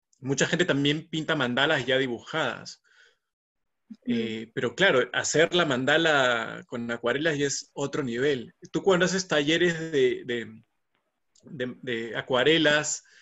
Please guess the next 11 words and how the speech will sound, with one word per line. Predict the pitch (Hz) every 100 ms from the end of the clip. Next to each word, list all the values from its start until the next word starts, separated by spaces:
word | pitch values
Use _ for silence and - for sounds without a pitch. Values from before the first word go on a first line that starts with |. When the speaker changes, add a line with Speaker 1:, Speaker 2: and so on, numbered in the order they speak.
| - _ _ _
Speaker 1:
con | - 123 -
personas, | 123 113 156 156 135 143 139 - _ _
¿cómo, | - 160 170 165
cómo | 175 180
les, | 165 143 131 233 226
Speaker 2:
Mm. | 220 _ _ _ - _ _
Speaker 1:
qué, | 180 180
qué | 185
les | 190 190 -
tratas | - 185 185
de | 190